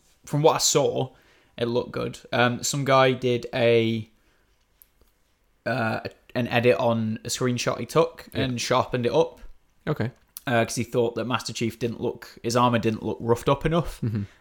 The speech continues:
Speaker 1: uh, and he sharpened it up, and apparently there is quite a lot of damage on there as well,
Speaker 2: Oh, right,
Speaker 1: which is
Speaker 2: okay.
Speaker 1: pretty cool. So it shows that it's not like a new Chief.
Speaker 2: Yeah,
Speaker 1: It's,
Speaker 2: yeah.
Speaker 1: it's literally like he is battle scarred.
Speaker 2: 'Cause that, what happens at the end of two? They blow up the,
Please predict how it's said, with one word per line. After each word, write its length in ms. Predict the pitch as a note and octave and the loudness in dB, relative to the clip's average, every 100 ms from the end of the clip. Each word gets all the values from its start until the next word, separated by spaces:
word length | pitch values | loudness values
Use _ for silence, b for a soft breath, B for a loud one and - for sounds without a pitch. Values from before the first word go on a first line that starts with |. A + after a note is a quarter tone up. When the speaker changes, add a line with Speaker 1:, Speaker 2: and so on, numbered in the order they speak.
| - | -2
Speaker 1:
uh, 40 | |
and 180 | A#2 A2 | 0 2
he 60 | A#2+ | 2
sharpened 340 | C#3+ A#2 A#2 | 4 2 2
it 60 | G#2+ | -2
up, 160 | A#2 | -2
and 80 | A2 | -4
apparently 480 | A#2 A2+ A2+ A#2 A2+ | -4 -4 -2 -4 -4
there 180 | A#2 A2 | -4 -4
is 100 | G#2+ | -4
quite 180 | - A2+ | -4 -4
a 40 | |
lot 140 | A2+ A2 | -4 -4
of 60 | A2+ | -4
damage 300 | A#2+ B2 B2 | -2 -2 -2
on 100 | B2 | 0
there 140 | B2+ | 0
as 120 | B2+ | 0
well, 260 | C#3+ E3 E3+ C3+ | 0 0 0 -4
Speaker 2:
Oh, 180 | D3+ | -4
right, 220 | B2 C3+ B2 | -4 -4 -4
Speaker 1:
which 120 | B2+ | -2
is 80 | B2+ | -2
Speaker 2:
okay. 80 | |
Speaker 1:
pretty 180 | G2+ A#2 | -2 -2
cool. 360 | - D3+ E3+ - | 0 0 0 -4
So 160 | - C3 | -4 -2
it 80 | |
shows 280 | - B2+ A2+ | 2 2 2
that 160 | G#2+ G2 | -2 -4
it's 120 | - | -4
not 300 | B2 A2+ - | -2 -2 -2
like 240 | A#2 G#2 | -4 -4
a 300 | G#2+ G#2 G2+ - | -6 -4 -6 -6
new 380 | B2 A2+ A2 G2+ - _ _ | -2 0 0 -2 -10 _ _
Chief. 380 | - A2 G#2 - - | -8 -8 -8 -8 0
Speaker 2:
Yeah, 160 | A2+ | 2
Speaker 1:
It's, 200 | G#2+ F#2+ | 2 -2
Speaker 2:
yeah. 60 | G2+ | -6
Speaker 1:
it's 180 | A2+ - | -8 -8
literally 340 | A2 - A2+ G#2+ | -8 -8 -12 -12
like 180 | G#2 | -12
he 160 | - A2 | -6 -6
is 300 | G#2+ - - _ - | -6 -8 -12 _ -8
battle 240 | G#2 G2+ | -6 -6
scarred. 380 | - - G#2 - | -8 -6 -8 -6
Speaker 2:
'Cause 140 | G3 G#3 | -4 -2
that, 120 | - | 0
what 180 | A3 - | -2 -4
happens 240 | G#3 - | -8 -8
at 60 | - | -4
the 60 | |
end 120 | A2 G2 | -4 -4
of 60 | |
two? 340 | - C3 A2+ - | -6 -2 -2 -4
They 80 | A2 | -6
blow 280 | D#3+ G3 A3 | -2 0 0
up 160 | - | -2
the, 320 | D#3+ C#3 B2 | -2 0 -2